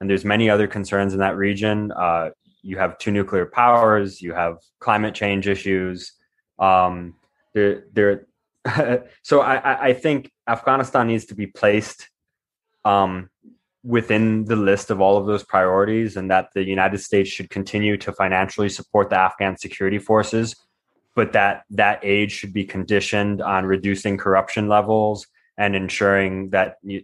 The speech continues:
the Afghan security forces themselves uphold human rights. Um, so I don't think the United States should disengage from Afghanistan,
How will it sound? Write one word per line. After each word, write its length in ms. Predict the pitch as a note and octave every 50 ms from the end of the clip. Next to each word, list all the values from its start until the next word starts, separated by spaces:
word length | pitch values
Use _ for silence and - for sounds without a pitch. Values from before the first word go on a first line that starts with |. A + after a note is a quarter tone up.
| _ -
the 120 | - G2
Afghan 380 | F2+ F#2+ F#2+ - - G#2 G2 F#2+
security 380 | - G2 - - G2 F#2+ F#2
forces 400 | - - G2 F#2+ - - F#2+ E2+
themselves 580 | F2+ F#2 F2 - - F#2 F2+ F#2+ G2+ G2+ F#2+ -
uphold 380 | G2+ - - G#2+ G#2 G#2 G2
human 260 | F#2+ A2 A2 G#2+ G#2 G#2
rights. 520 | G#2+ G#2+ A2 A#2+ B2 - - - - _ _ _ _ _ _ _ _ _ _ _ _ _ _ -
Um, 540 | A2 G#2+ G#2 G2+ G2 F#2+ F#2+ F#2 F#2+ F#2+ _ _ _ _ _ _ _ _ - - _
so 180 | - - C3+ C3
I 80 | B2+
don't 240 | B2+ D3 D#3 D3+ D3
think 160 | D3+ C#3+ C3
the 100 | B2+ B2+
United 280 | B2 A2+ A2 G#2+ G#2+ G2
States 260 | - - A2 G#2 -
should 140 | - - G2
disengage 640 | A2 A2 G#2+ G2+ F#2+ F#2 G#2+ A#2 D3 D#3 C#3+ B2+ -
from 160 | - A2+ G#2
Afghanistan, 1120 | G2+ F#2 - - - F#2+ F#2+ F#2+ F#2+ - - A2+ A2+ A2+ _ - F#2 F#2 F#2+ G2 A2 A2+ A2+